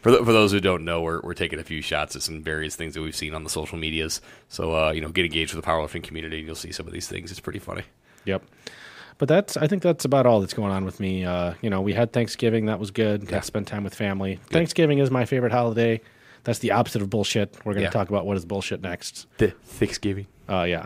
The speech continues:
Speaker 2: I, I like Thanksgiving 'cause all it is is eating and getting together with family. And that's,
Speaker 1: Yeah.
Speaker 2: that's a positive holiday in my book.
Speaker 1: Throw, throw some booze in there, and I'm a happy guy.
Speaker 2: I s-, I watched a couple of videos on the YouTubes
Speaker 1: Nice.
Speaker 2: on the history of Thanksgiving.
Speaker 1: Nice.
Speaker 2: Um, I, you know, recommend looking into that. Um,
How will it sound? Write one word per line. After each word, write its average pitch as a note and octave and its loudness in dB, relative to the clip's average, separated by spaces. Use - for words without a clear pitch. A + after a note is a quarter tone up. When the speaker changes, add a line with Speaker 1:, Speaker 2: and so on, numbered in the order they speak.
Speaker 2:
I, D3+ 0
I D3 8
like C3+ 6
Thanksgiving G2+ 0
'cause A2+ 2
all A2+ 6
it A2 6
is F#2+ 2
is F2 -6
eating G#2 2
and F2+ -2
getting F2+ -2
together F2 -4
with E2+ -6
family. E2+ -8
And F2+ -12
that's, F2+ -6
Speaker 1:
Yeah. - -20
Speaker 2:
that's G#2+ -4
a G#2+ -10
positive F#2 -2
holiday F2 -4
in E2+ -8
my F2 -8
book. F2 -6
Speaker 1:
Throw, F2 2
throw F2+ -2
some F2 -8
booze F2 -2
in F#2 -8
there, F#2 -2
and E2 -4
I'm D#2+ -4
a D#2+ -4
happy E2 -6
guy. F2 -6
Speaker 2:
I A2+ 2
s-, - 0
I A#2+ 4
watched A#2 4
a A#2 -2
couple - -2
of G2+ 0
videos G#2+ 4
on G2+ 2
the G2 2
YouTubes G#2 -2
Speaker 1:
Nice. G2 0
Speaker 2:
on F#2 -4
the G#2 -4
history D#3 0
of C#3 2
Thanksgiving. D3 -2
Speaker 1:
Nice. G2+ -2
Speaker 2:
Um, F#2+ -6
I, F#2+ -4
you C#3+ -6
know, C#3 -4
recommend F#3+ -2
looking E3+ 4
into D3 4
that. F#2+ 2
Um, F#2+ -4